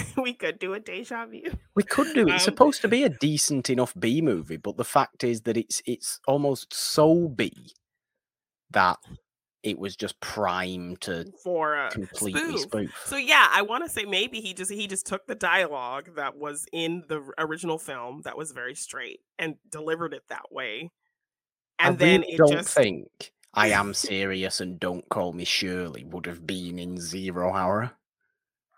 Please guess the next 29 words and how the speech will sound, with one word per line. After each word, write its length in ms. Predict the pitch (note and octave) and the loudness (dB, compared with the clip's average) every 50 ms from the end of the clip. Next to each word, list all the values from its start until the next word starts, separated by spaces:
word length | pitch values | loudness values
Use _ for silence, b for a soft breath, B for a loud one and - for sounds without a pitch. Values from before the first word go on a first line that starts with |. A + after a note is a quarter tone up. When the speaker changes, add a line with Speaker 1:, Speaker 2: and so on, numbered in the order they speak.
| _ _ B B B B B B A#4+ - - | _ _ B B B B B B -10 -6 -4
Speaker 1:
Well, 100 | C5 C#5+ - | -4 -2 -2
I'm 400 | B4+ B4 A4 G#4+ G4+ G4 G4+ F#4 | -2 -4 -4 -8 -12 -12 -12 -12
just, 100 | - - | -10 -8
I'm 200 | - C#4+ D4+ D#4 | -8 -6 -6 -8
saying, 380 | D4 - - A#3+ A3+ G#3 F#3 E3+ | -10 -4 -2 0 0 0 -2 -2
like, 140 | F3 F3 F3+ | -4 -6 -4
m-, 100 | F#3+ G3+ G#3+ - - G#3 | -4 -4 -4 -4 -2 0
but 100 | C4+ C4+ | 0 0
I 100 | C4+ C4+ | 0 0
wanna 300 | A#3+ A#3+ B3+ C4+ D4+ A4 | -2 -2 -2 0 0 0
say 160 | G4 - C4+ C4 | -4 -4 -6 -4
most 280 | A#3 G#3+ G#3 B3+ - G#4 | -4 -4 -6 -4 -4 -6
of 80 | G4 | -6
the 80 | D4+ C#4+ | -8 -8
dialogue, 540 | G#3+ F#3+ F3 F#3 G#3+ A#3+ B3 B3 B3+ C4 C4+ | -4 0 2 2 2 2 2 0 0 0 -2
I 80 | B3+ | -4
think 260 | B3+ - A#3+ C4+ - | -6 -6 -10 -12 -10
that 200 | - - - - | -10 -12 -12 -12
was 380 | F3 F#3 F3+ F3+ F#3+ G3+ G3+ G3 | -12 -8 -6 -4 -4 -4 -6 -8
the 160 | F#3+ F3 E3 | -10 -8 -8
same 420 | - - F#3 F3 E3+ E3 D#3+ D3+ - | -6 -6 -4 -4 -6 -6 -8 -8 -10
in 140 | D3 D3 | -12 -12
certain 400 | C#3 - D#3 C#3 - - C3+ C3+ | -12 -12 -12 -12 -12 -14 -16 -20
parts 380 | - _ - - - - - - | -16 _ -12 -12 -12 -12 -14 -16
and 100 | D#3 D3 | -12 -10
certain 320 | - D3+ D3+ - - - - | -10 -10 -10 -12 -14 -14 -12
scenes, 400 | - - E3 D#3 C3+ D3 - - | -10 -10 -10 -10 -10 -4 4 8
I 100 | A3+ A3 | 10 10
Speaker 2:
Oh, 120 | A3+ - | 10 8